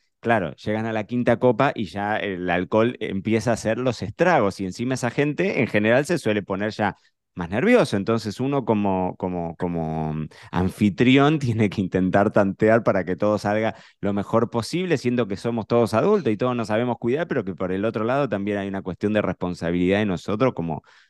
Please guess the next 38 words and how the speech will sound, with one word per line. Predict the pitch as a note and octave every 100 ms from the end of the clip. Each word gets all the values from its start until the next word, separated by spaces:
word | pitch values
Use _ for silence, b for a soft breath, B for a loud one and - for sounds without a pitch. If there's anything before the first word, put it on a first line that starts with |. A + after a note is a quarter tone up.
| -
anfitriones | E2 - E2 - A2+ A#2 G2
ahí, | E2+
como | F2 F#2+ E2
dueños | F#2 G2
de | E2
salón. | D2 D2 B B B
Flor, | - D#3+ D#3 G2+ -
nada, | C3 A#2 G#2+
te | A2+
quería | C#3
hacer | F3+ D#3
esa | D#3 C3
pregunta | A#2 B2+ C#3+
porque | G#2+ G2+ G2
me | F#2+
parece | E2+ G#2 A2+ G#2+
que | G#2+
es |
un | G#2 G2+
tema, | G#2+ G#2 G2+ F2+
es | F#2+ G2
un | G2+
tema | G2+ G2+ G2
lindo, | G2 F#2+ F2+
lindo | F2+ G2+ G2+
para | F#2 F2 D#2+
conversar | F#2 F2 E2 F#2+ G2
y | F#2+
que | F2
habla | F2
un | F2+
poco | - F2 F2
de, | E2 -
de, | - D#2 -
sí, | - E2+ E2
de |
esa | E2 E2+
parte | E2 F2+ F2+ E2 -